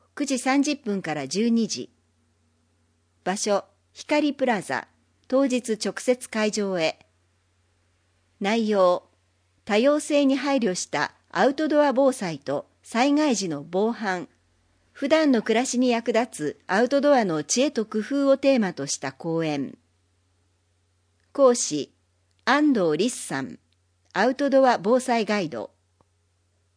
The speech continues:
問い合わせ、防災安全課、内線五一一。安藤律さんの笑顔の顔写真があります。メタボ予防、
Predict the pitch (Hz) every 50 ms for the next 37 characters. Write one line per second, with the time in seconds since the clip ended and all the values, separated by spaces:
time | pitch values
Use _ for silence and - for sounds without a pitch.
0 | _ _ _ - 247 269 277 262 254 233 233 240 - - 202 190 180 - - _
1 | _ _ _ _ _ - 226 269 302 - - 285 262 262 - - 220 220 240 240
2 | 220 226 226 220 220 208 - 180 170 165 - _ _ _ _ _ _ _ - 190
3 | 180 202 220 208 - - 196 185 180 170 131 _ _ _ - - 208 233 262 269
4 | 285 254 262 262 - - - 139 131 123 _ - - - 127 - - _ _ _
5 | _ _ _ _ _ _ _ _ _ _ _ _ _ _ _ _ _ _ _ _
6 | _ _ _ _ _ _ - 233 277 302 294 262 233 214 196 185 196 233 247 -
7 | - - 208 196 180 175 170 156 143 143 - - _ _ _ _ - 233 269 269
8 | 277 277 262 220 165 139 135 - 208 196 220 233 240 247 254 - 208 190 170 156
9 | 151 147 139 139 143 135 127 143 - - - - - _ _ _ _ _ _ _
10 | _ _ _ _ _ _ _ _ _ _ _ _ _ _ _ _ _ _ _ _
11 | _ _ _ _ _ _ _ _ _ _ _ _ _ _ _ _ _ _ _ _
12 | _ _ _ _ _ _ _ _ _ _ - 185 180 - - 277 285 294 302 294
13 | 285 277 277 269 208 202 185 156 135 131 123 - -